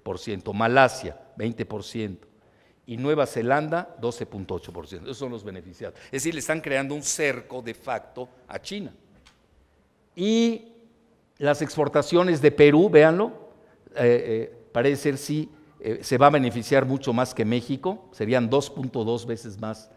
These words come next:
que las de México, y en Latinoamérica tampoco Chile saldría beneficiada, cinco punto tres por ciento. Es decir, en el T P P, en el que no está Colombia, Perú sería la más beneficiada,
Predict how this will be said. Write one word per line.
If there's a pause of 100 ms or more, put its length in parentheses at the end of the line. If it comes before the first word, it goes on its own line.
(220)
que
las
de
México, (240)
y
en
Latinoamérica
tampoco
Chile
saldría
beneficiada, (140)
cinco
punto
tres
por
ciento. (140)
Es
decir,
en
el
T
P
P,
en
el
que
no
está (600)
Colombia, (680)
Perú
sería
la
más
beneficiada,